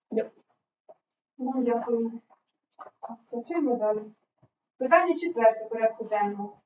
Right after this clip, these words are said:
Speaker 2: Про внесення змін до рішення сесії Бужанської сільської ради від двадцять п'ятого нуль п'ятого двадцятого року номер де-, дев'ятнадцять тире нуль вісім, е, сім. Про затвердження переліку адміністративних
Speaker 1: Доброго дня.
Speaker 2: послуг,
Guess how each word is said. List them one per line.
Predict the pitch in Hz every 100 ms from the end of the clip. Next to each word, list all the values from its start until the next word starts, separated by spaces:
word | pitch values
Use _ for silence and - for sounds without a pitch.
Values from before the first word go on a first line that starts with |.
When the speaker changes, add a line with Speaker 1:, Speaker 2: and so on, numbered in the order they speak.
| _
Speaker 2:
Про | 240 254
внесення | 277 359 349 294 269
змін | 240 254 247 247
до | 196 240
рішення | 311 - 269 254
сесії | 240 247 247 240
Бужанської | 202 294 285 - - 240
сільської | 240 240 - 277
ради | 254 220 202 -
від | 233 240 226
двадцять | 262 254 254
п'ятого | 277 311 277 240
нуль | 247
п'ятого | 247 226 220 220 220 214
двадцятого | 196 233 233 302 302 262 254
року | 214 208 208 214
номер | 233 247 214 214 - _ _
де-, | - 247 247
дев'ятнадцять | 254 269 262 262 247 240 233 - - 208 208
тире | 240 247 226
нуль | 233
вісім, | 226 285 - 302 _ _ _ _ _ - _ _ -
е, | 202 415 _ _ _
сім. | - - 247 226 196 - - _ _ -
Про | 277
затвердження | 285 285 311 339 294 226 240 214 - 220 269 _ _ _ -
переліку | 254 311 311 262 -
адміністративних | 262 254 - - - 254 254
Speaker 1:
Доброго | 233 208
дня. | 202 233
Speaker 2:
послуг, | 247 - 311